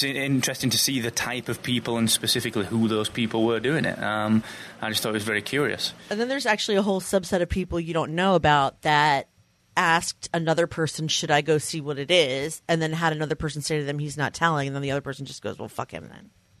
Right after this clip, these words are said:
Speaker 1: Yeah, exactly, exactly. But we
Speaker 2: That's
Speaker 1: got,
Speaker 2: not even
Speaker 1: you know, we
Speaker 2: about ego. It's just, fuck it. If
Speaker 1: Yeah.
Speaker 2: he's not, I'm not playing games with his.
Speaker 1: But we,
Speaker 2: guy.
Speaker 1: we got approximately,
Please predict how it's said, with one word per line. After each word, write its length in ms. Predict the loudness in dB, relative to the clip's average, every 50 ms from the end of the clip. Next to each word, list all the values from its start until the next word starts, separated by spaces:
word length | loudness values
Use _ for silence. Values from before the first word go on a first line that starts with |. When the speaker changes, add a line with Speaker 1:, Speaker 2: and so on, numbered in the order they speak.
| _ _ _ _ _ _ _ _ _ _
Speaker 1:
Yeah, 160 | -4 -4 -4 -4
exactly, 560 | -4 -6 -4 -4 -4 -4 -4 -4 -6 -8 -8 -6 -6
exactly. 440 | -6 -4 -4 -4 -6 -6 -6 -6 -4
But 160 | -2 0 2
we 80 | 4 4
Speaker 2:
That's 80 | 6 6
Speaker 1:
got, 40 | 6
Speaker 2:
not 120 | 6 6
even 180 | 4 2 2 2
Speaker 1:
you 60 | 2
know, 80 | 2 2
we 40 | 2
Speaker 2:
about 280 | 4 6 6 6 4 2
ego. 320 | 0 2 2 2 2 2
It's 180 | 0 -2 -2 -2
just, 580 | 0 2 2 2 0 -4 -10 -8 -8 -8 -8 -8 -14 -20 _ _ -4
fuck 200 | -2 -2 0 2
it. 160 | 2 0 0 -2
If 100 | -4 -2
Speaker 1:
Yeah. 80 | -2 0
Speaker 2:
he's 60 | 0
not, 120 | 0 -2 -2 -6 -14 -20 -20 -20 -20 -16 -4 0
I'm 180 | 0 2 2 2
not 120 | 0 -2
playing 220 | -2 -4 -4 -2 -4
games 260 | -4 -6 -6 -8 -10
with 100 | -14 -14
his. 260 | -16 -16 -16 -20 -20 -20 -20 -20 -20 -20 -20 _ _ _ -20 -20 -20 -18 -12 -6
Speaker 1:
But 140 | -4 0 0
we, 120 | 0 2
Speaker 2:
guy. 60 | 2 2
Speaker 1:
we 120 | 2 2
got 160 | 0 -2 -2 -4
approximately, 760 | -4 -4 -4 -4 -2 -2 0 0 0 0 0 0 -2 -4